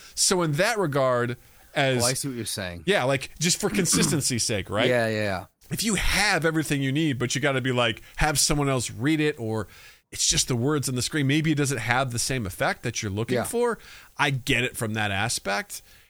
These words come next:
Speaker 1: And I also think, um, <laughs> but if you don't have the voice, you actually don't have it, do you? God, you are, you are appealing to practical Doug. This is the same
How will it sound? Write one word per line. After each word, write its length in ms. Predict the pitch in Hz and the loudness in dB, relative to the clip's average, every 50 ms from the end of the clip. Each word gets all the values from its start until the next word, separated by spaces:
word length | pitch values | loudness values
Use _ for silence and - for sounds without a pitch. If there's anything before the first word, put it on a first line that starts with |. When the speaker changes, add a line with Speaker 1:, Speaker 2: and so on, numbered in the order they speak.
| _ _ _ - | _ _ _ -2
Speaker 1:
And 240 | 123 123 123 120 | 0 0 2 2
I 100 | 127 131 | 2 0
also 460 | 127 127 131 135 139 - - 147 135 127 | 2 0 0 0 2 2 0 0 0 -2
think, 560 | - - - 135 120 117 113 107 - - - | -2 -4 -2 -2 0 0 -2 -4 -8 -10 -6
um, 540 | 113 110 107 104 101 98 95 90 87 85 - - - - - _ _ _ _ _ _ _ _ _ _ _ _ _ _ _ - | -4 -2 0 0 0 0 -2 -2 -4 -8 -10 -14 -20 -20 -20 _ _ _ _ _ _ _ _ _ _ _ _ _ _ _ -6
<laughs> 400 | - 127 - - - - - - | -6 -6 -6 -6 -12 -18 -8 -2
but 160 | 139 135 131 | 0 0 0
if 140 | 131 - 143 | 0 0 0
you 80 | 127 | 0
don't 220 | 135 139 131 - 123 | 0 0 -2 -2 -4
have 440 | - - - 165 202 240 247 180 | -6 -2 0 2 2 2 2 0
the 100 | 147 135 | 0 -2
voice, 380 | 117 104 113 113 113 117 120 - | -2 -2 0 0 0 0 0 -2
you 80 | 139 127 | -2 0
actually 320 | 127 127 123 - 143 131 | 0 0 0 0 0 0
don't 180 | 135 139 135 120 | 0 0 -2 0
have 280 | 123 147 160 170 143 | 0 0 0 0 0
it, 80 | 123 98 | -2 0
do 80 | 135 | 0
you? 220 | 139 143 131 110 92 | 0 2 0 0 -2
God, 360 | - - 143 147 139 113 107 | -4 -4 -2 0 0 0 -2
you 180 | 123 160 190 185 | -2 0 0 2
are, 280 | 156 127 110 101 92 - - | 2 2 2 0 -2 -4 -6
you 220 | - 139 185 220 | -6 -4 -2 0
are 140 | 185 143 120 | 0 2 0
appealing 500 | 107 98 - - - 151 156 147 147 135 | 0 -2 -4 -4 -2 0 0 0 0 0
to 60 | 123 | -2
practical 440 | - - 120 113 113 110 110 120 110 | -4 -4 -4 -2 -2 -2 -4 -6 -6
Doug. 300 | 92 92 80 71 85 - | -6 -6 -6 -8 -8 -4
This 200 | - 160 175 - | -2 0 0 2
is 120 | 202 196 175 | 0 0 0
the 120 | 208 190 | 2 2
same 520 | 180 - - 202 196 190 190 185 180 160 | 2 2 2 2 2 4 2 2 0 -2